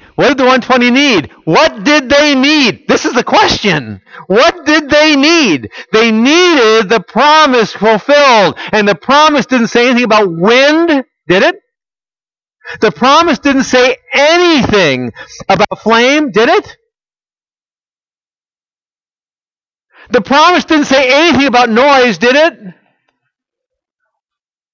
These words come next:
No, the promise said something about the Holy Spirit. And the Holy Spirit would come upon them with power. And what happened?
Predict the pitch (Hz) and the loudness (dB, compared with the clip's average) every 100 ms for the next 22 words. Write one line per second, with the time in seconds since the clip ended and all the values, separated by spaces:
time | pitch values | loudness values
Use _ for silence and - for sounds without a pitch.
0 | _ _ _ _ _ _ 277 - 185 - | _ _ _ _ _ _ -6 -6 -6 -4
1 | 277 277 214 226 202 175 160 170 - 339 | -4 -4 -4 -4 -4 -4 -4 -4 -4 -2
2 | 339 - - - _ _ _ _ _ _ | -2 -4 -8 -20 _ _ _ _ _ _
3 | _ _ _ _ _ _ _ _ _ _ | _ _ _ _ _ _ _ _ _ _
4 | _ _ 214 226 269 285 - 262 226 - | _ _ -2 2 2 0 0 0 0 0
5 | 240 - 226 226 226 208 190 190 247 - | -2 0 -2 0 0 0 0 0 -2 -6
6 | _ _ _ _ _ _ _ _ _ _ | _ _ _ _ _ _ _ _ _ _
7 | - - 262 240 190 127 90 - _ _ | -10 -4 0 2 0 -2 -6 -14 _ _
8 | _ _ _ _ _ _ _ _ _ _ | _ _ _ _ _ _ _ _ _ _
9 | _ _ _ _ _ _ _ _ _ _ | _ _ _ _ _ _ _ _ _ _
10 | _ _ - _ 147 156 170 208 220 127 | _ _ -20 _ -4 -4 -4 -4 -4 -6
11 | 85 | -12